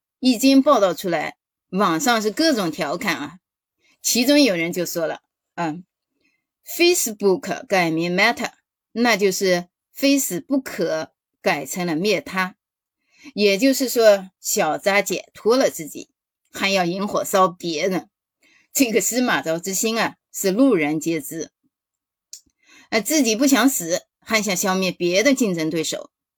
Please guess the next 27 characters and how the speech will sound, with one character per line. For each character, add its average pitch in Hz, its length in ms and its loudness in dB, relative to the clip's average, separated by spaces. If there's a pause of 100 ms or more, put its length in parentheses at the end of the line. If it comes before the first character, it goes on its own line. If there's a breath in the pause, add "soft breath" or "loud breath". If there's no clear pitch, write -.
(840)
这 302 140 4
哥 262 160 4
们 254 120 6
儿 196 80 2
啊， 156 240 -2 (360)
暴 214 160 4
露 196 120 6
出 185 240 0
对 196 220 4
中 233 240 -2
国 190 160 4
竞 240 240 2
争 208 160 -2
对 226 160 0
手 196 160 -2
打 143 240 -2
压 160 140 -2
的 175 100 -2
心 220 320 -4
思 160 140 -6
啊。 - 160 -12 (580)
最 311 220 2
出 277 280 4
名 175 360 0
的 214 120 0
就 175 140 -4
是 - 280 -10